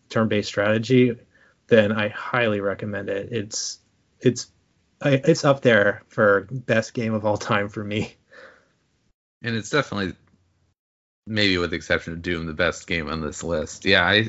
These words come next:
Speaker 2: um... It's great. Why didn't we play more of it? Why did you snub it? What's wrong with you?
Speaker 1: I don't know. I don't know why I snubbed it at the time, especially because I love the X-Files, and this is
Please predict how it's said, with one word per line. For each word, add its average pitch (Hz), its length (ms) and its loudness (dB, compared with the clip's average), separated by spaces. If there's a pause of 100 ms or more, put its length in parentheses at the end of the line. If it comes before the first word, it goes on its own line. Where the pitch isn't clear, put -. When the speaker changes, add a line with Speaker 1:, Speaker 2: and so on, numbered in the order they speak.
Speaker 2:
um... 92 400 -2 (360)
It's - 240 -8
great. 127 420 4
Why 95 140 0
didn't 139 140 -2
we 135 80 -4
play 131 260 0
more 120 400 -2
of 87 100 -2
it? 76 100 -4
Why 92 140 0
did 131 80 0
you 143 60 -6
snub 117 340 -4
it? 67 240 -6
What's 110 220 -8
wrong 123 160 -2
with 101 80 0
you? 82 220 -4 (340)
Speaker 1:
I 143 160 4
don't 180 220 8
know. 151 520 4
I 139 100 -2
don't 156 140 0
know 147 220 4
why 127 220 6
I 120 100 -4
snubbed 120 400 -4
it 110 320 2
at 113 120 2
the 120 60 -8
time, 117 320 0
especially 156 460 4
because 131 280 0
I 117 40 4
love 113 180 2
the 110 140 -2
X-Files, 110 720 -2
and 107 180 -2
this 127 220 0
is - 400 0